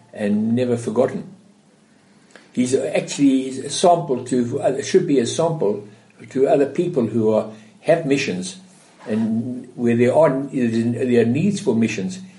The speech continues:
Here is a real example of a person who almost on his own achieved miracles.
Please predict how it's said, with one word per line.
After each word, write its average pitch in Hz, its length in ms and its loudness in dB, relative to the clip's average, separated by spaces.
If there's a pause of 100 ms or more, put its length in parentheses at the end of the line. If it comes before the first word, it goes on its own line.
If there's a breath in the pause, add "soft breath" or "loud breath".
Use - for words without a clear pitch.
Here 151 200 4
is 131 140 0
a 123 120 6
real 139 380 -2 (720 soft breath)
example 131 580 2
of 120 80 2
a 113 80 2
person 131 640 -2 (160)
who 131 200 0
almost 147 340 0
on 135 100 -4
his 123 160 0
own 120 460 0 (880 soft breath)
achieved 143 500 2
miracles. 143 520 -2